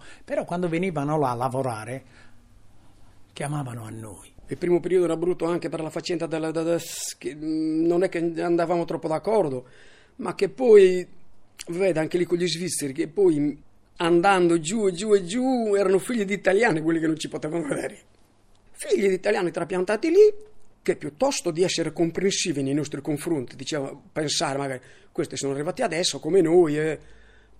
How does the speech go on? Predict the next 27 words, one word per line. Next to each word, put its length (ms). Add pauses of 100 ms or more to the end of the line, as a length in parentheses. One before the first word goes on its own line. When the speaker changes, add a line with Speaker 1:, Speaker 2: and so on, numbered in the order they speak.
Speaker 2:
No, 80
no, 480
eh, 40
ci 120
mettevano 260
il 60
bastone 300
fra 140
le 80
gambe, 280
erano 240
proprio, 480
mm, 220 (100)
la 140
maggior 240
parte 260
figli 200
di 80
italiani. 540 (560)
Eh, 200
dire 180
le 100
cose 200
come 160
sono, 220
erano 180
così. 320